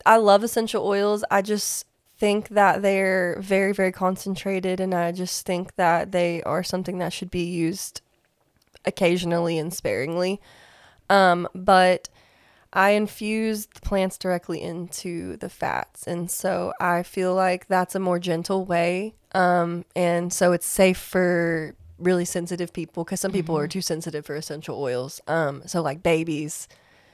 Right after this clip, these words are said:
Speaker 1: children, elderly people, they
Speaker 2: Castor
Speaker 1: can
Speaker 2: oil.
Speaker 1: use, yeah, me too, me too.
Speaker 2: <laughs>
Speaker 1: Yeah, so they're safe to use every day, and that's kind of,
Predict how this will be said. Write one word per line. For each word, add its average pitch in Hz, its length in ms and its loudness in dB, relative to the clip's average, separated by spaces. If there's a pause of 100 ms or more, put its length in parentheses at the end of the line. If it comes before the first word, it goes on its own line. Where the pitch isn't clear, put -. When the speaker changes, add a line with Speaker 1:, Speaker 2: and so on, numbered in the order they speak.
(160)
Speaker 1:
children, 208 680 0
elderly 180 400 2
people, 160 500 -2
they 170 200 0
Speaker 2:
Castor 180 180 -2
Speaker 1:
can 175 100 -4
Speaker 2:
oil. 180 260 -2
Speaker 1:
use, 160 400 -4
yeah, 165 320 2
me 202 260 0
too, 214 320 4 (220)
me 208 140 2
too. 220 460 4
Speaker 2:
<laughs> - 40 6 (400)
Speaker 1:
Yeah, 208 380 6
so 226 300 4
they're 226 120 4
safe 269 320 4
to 254 100 -4
use 220 220 0
every 190 280 2
day, 180 360 -2
and 185 140 -4
that's - 520 -2
kind 202 280 0
of, 190 440 0